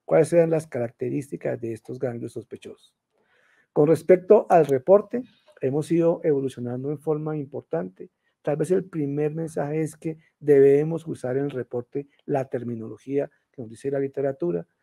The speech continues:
Es muy importante, muy claro, dejar la localización, y algo que cada vez es fundamental es incluir los esquemas. Y esos esquemas deberían quedar siempre en el pax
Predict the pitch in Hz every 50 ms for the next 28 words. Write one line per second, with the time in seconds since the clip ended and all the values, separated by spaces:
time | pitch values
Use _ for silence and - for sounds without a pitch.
0 | _ _ _ - 156 143 151 180 190 196 202 202 208 220 214 214 170 165 165 -
1 | 139 131 127 127 _ - 156 151 151 156 156 156 - 170 151 143 151 151 - _
2 | _ _ _ - 135 120 - 131 131 135 139 147 156 151 - - 156 151 143 -
3 | 156 143 - 147 139 135 131 - _ _ _ _ _ _ - 190 170 165 160 165
4 | 180 180 180 156 - - _ - 175 165 165 165 165 160 160 156 160 - _ _
5 | _ _ _ 170 156 143 - - - 185 190 190 185 180 165 165 170 160 - -
6 | 143 139 139 - _ _ _ - 147 139 131 - 143 143 143 135 - 135 117 110
7 | 117 120 117 123 127 117 - 120 107 - - - - _ _ _ _ _ _ _
8 | _ _ _ _ _ _ _ - 156 143 165 202 202 180 - - - 156 160 175
9 | 180 175 175 165 151 170 170 156 156 151 156 165 170 175 180 185 180 - 139 127
10 | 123 120 - 156 147 143 135 - 151 151 131 113 - _ - 120 123 - - -